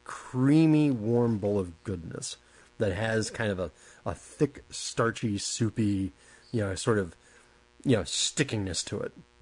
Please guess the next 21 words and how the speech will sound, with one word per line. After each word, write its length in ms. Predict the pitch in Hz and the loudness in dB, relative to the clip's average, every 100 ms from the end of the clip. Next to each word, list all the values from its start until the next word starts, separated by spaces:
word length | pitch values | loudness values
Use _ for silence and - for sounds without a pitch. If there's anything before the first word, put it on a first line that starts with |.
| - | -4
you 80 | 135 | 0
know, 80 | 107 | 2
and 480 | 101 117 104 92 92 | 0 -2 -2 -2 2
really 180 | 120 | 4
kind 160 | 110 110 | 4 0
of 60 | 90 | 0
holds 220 | 104 101 | -2 -4
it 100 | 110 | -10
together. 320 | - 98 87 - - - - _ | -4 -2 -2 -6 -20 -20 -20 _
Uh, 240 | - 120 123 - _ _ _ - | 2 4 4 0 _ _ _ -4
that 600 | 127 104 131 156 170 - - _ _ _ | -4 4 6 6 4 -8 -20 _ _ _
is 160 | 156 131 | 8 10
a 80 | 135 | 10
wonderful 360 | 113 120 123 | 10 6 4
thing 400 | - 202 113 110 - - _ | 6 8 8 6 -2 -20 _
when 160 | 113 113 | 4 6
it's 140 | 117 | 6
in 320 | - 113 117 | 6 6 6
your 140 | 110 110 | 6 6
breakfast 400 | 107 113 - - | 4 2 -2 0
bowl. 200 | 98 | 0